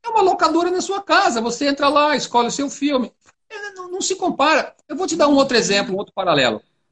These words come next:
Jogo de futebol. Não agora, naturalmente, mas antes do coronavírus, se você tivesse T V a cabo na sua casa, sábado, das oito da manhã às dez da noite, sem parar, tinha jogo de futebol ao vivo.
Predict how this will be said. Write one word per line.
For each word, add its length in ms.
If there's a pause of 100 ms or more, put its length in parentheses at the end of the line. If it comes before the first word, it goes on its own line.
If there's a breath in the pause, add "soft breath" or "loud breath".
(360)
Jogo 260
de 80
futebol. 560 (1040)
Não 220
agora, 380
naturalmente, 720
mas 380 (260)
antes 220
do 100
coronavírus, 840
se 140
você 220
tivesse 340
T 80
V 80
a 80
cabo 300
na 80
sua 180
casa, 480 (220)
sábado, 680 (300)
das 240
oito 180
da 120
manhã 480
às 240
dez 280
da 120
noite, 320
sem 300
parar, 460 (400)
tinha 240
jogo 280
de 80
futebol 420
ao 60
vivo. 360